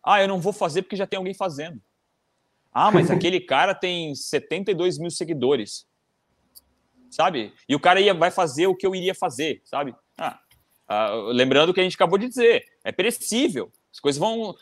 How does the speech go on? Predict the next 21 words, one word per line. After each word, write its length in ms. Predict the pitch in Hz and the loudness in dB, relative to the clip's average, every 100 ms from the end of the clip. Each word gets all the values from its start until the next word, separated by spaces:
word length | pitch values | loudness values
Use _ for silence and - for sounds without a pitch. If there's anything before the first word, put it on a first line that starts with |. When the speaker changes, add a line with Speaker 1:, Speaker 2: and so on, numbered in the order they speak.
| - | -10
Speaker 1:
ah, 140 | - 139 | -8 -2
ninguém 300 | 139 160 254 | 2 4 6
mais 160 | 277 | 4
quer 220 | 247 220 | 4 4
ver 140 | 175 196 | 4 0
um 80 | 185 | 0
conteúdo 500 | 185 170 175 165 156 | -2 2 2 0 -4
de, 320 | 156 156 139 | -6 -8 -8
de 140 | 135 | -8
três 320 | - 165 151 | 0 0 2
meses 240 | 139 147 131 | 0 0 2
atrás. 560 | 131 120 104 - - _ _ | 2 2 2 -4 -18 _ _
As 80 | - | -18
pessoas 200 | 107 - | -12 -2
querem 180 | 156 151 | 0 0
ver 80 | |
o 20 | 123 | 0
Speaker 2:
Exato. 120 | 113 | 0
Speaker 1:
conteúdo 260 | 143 151 | 0 2
de 100 | 165 | 2
agora. 460 | 285 370 196 254 | 2 4 4 4